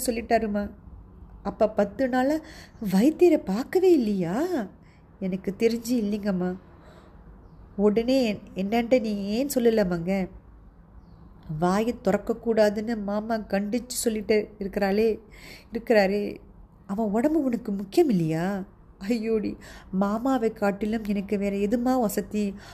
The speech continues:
அவர்தான் நீங்க விவரம் தெரிந்து திட்டுவீங்கன்னு வாயை கட்டி போட்டுவிட்டாளே, விட்டுட்டாரே.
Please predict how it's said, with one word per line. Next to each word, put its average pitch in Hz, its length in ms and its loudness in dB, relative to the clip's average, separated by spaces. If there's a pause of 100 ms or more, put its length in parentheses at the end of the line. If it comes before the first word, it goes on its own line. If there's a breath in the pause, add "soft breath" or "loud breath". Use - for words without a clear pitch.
(120)
அவர்தான் 233 500 0
நீங்க 202 260 -4
விவரம் 214 400 0
தெரிந்து 220 420 -2
திட்டுவீங்கன்னு 233 840 -2
வாயை 214 340 2
கட்டி 214 280 -4 (100)
போட்டுவிட்டாளே, 208 640 2 (120)
விட்டுட்டாரே. 202 640 -2